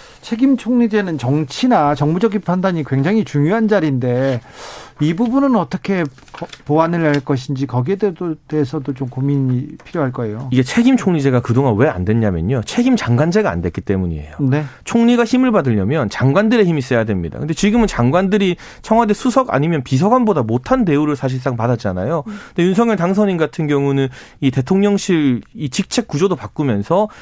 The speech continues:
Speaker 2: 장관들에게 직보를 받겠다고 선언했기 때문에 장관들의 영향력이나 권한이 커지면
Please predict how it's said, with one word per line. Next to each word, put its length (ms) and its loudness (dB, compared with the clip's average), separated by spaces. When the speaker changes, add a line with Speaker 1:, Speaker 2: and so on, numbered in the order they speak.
Speaker 2:
장관들에게 600 2
직보를 420 0
받겠다고 400 -2
선언했기 420 -4
때문에 500 -2
장관들의 600 2
영향력이나 540 0
권한이 320 0
커지면 500 -2